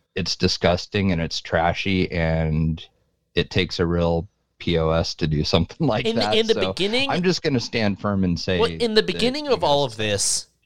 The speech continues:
Speaker 2: in the beginning of all of this, it was hard to source masks. A lot of people were, you know, like, hospitals didn't have a lot. Workplaces really struggled to buy a lot of masks because just like, you know, when people were going to get food, like, everyone is really swarming around these things. There's just the panic factor. People were buying a ton of it,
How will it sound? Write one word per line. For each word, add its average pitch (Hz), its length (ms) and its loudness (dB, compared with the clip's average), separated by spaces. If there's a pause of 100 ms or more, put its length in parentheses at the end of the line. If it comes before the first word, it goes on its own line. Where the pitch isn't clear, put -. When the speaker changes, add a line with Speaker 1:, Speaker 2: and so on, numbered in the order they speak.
(100)
Speaker 2:
in 175 120 0
the 165 60 2
beginning 196 420 0
of 143 160 -2
all 120 220 4
of 127 100 -4
this, 135 300 0
it 123 80 -2
was 117 140 -4
hard 123 300 2
to 117 60 -4
source 113 400 0
masks. 87 460 0
A 107 40 -6
lot 110 260 0
of 147 80 -2
people 151 440 0
were, 131 280 0
you 139 80 -8
know, 117 100 2
like, 107 160 0
hospitals 127 580 0
didn't 127 220 -2
have 123 260 2
a 120 60 -6
lot. 120 360 0 (240)
Workplaces 127 720 0
really 127 240 0
struggled 120 480 0
to - 60 -6
buy 120 220 0
a 123 60 0
lot 127 160 2
of 127 60 -6
masks 123 240 -2
because 135 280 -2
just 139 220 -2
like, 131 180 2
you 117 60 2
know, 110 120 0
when 110 80 -2
people 120 280 0
were 113 60 -2
going 123 140 2
to 123 80 0
get 117 160 -4
food, 165 340 -2
like, 120 160 2 (380)
everyone 175 420 0
is 135 140 -2
really 147 220 0
swarming 135 560 -2
around 120 360 2
these 98 220 -2
things. 98 300 0
There's 110 340 2
just - 140 0
the - 80 -8
panic 127 340 0
factor. 90 320 -2
People 113 280 0
were 117 60 4
buying 113 240 0
a 110 40 -4
ton 123 200 -2
of 87 100 0
it, - 180 -4